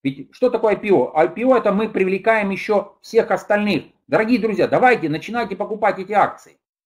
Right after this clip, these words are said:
Мы сидим спокойно, у нас в столе есть, у вас там десять тысяч, у кого-то десять миллионов, там у меня сколько-то, да, и мы сидим, ждём, когда ценность этих акций будет наилучшей.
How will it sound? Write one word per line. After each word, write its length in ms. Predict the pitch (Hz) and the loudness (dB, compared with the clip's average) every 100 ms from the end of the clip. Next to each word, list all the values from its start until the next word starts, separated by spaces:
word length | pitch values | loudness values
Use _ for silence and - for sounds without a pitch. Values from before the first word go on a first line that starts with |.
| _ - | _ -6
Мы 160 | 160 | -4
сидим 360 | 208 202 202 185 | -4 -4 -4 -4
спокойно, 480 | - 185 202 180 165 | 0 0 2 0 2
у 20 | |
нас 160 | 160 143 | -2 -2
в 40 | |
столе 280 | - 165 151 | 0 0 2
есть, 260 | 135 - _ _ _ | 0 -4 _ _ _
у 120 | 156 | -4
вас 300 | 160 185 - | 2 2 2
там 280 | - 113 107 | -4 -6 -4
десять 420 | 170 185 190 - | -6 -6 -8 -8
тысяч, 460 | 190 175 170 147 160 | -6 -6 -8 -12 -6
у 180 | 135 135 | -4 -2
кого-то 400 | 160 180 165 127 | 0 0 0 -2
десять 360 | 135 127 131 | -4 -6 -4
миллионов, 600 | 131 131 170 214 196 - _ - | 0 2 2 2 -2 -6 _ -4
там 180 | 135 131 | 2 4
у 40 | |
меня 380 | 135 139 180 202 | 4 2 2 -2
сколько-то, 580 | - 190 175 170 151 131 | -2 -2 0 -2 -4 2
да, 380 | 160 190 - _ _ | 2 2 -4 _ _
и 80 | 139 | 0
мы 100 | 180 | 0
сидим, 360 | 190 208 214 214 | -2 -4 -6 -4
ждём, 500 | 185 226 220 - - - | -2 0 0 0 -14 -4
когда 540 | 139 139 196 170 - _ _ _ _ | -4 2 2 2 -4 _ _ _ _
ценность 800 | - 214 220 202 190 170 - _ | -4 0 2 2 0 -4 -8 _
этих 360 | - 165 170 151 | -6 -4 -4 -2
акций 640 | 165 196 - - 185 - _ | 2 2 -2 -12 -12 -12 _
будет 560 | 131 131 160 190 202 - | -8 -4 -4 -4 -8 -8
наилучшей. 1200 | 139 135 165 180 175 - - 170 - - 110 - | 0 2 2 0 -4 -6 -4 -2 -2 -8 -16 -18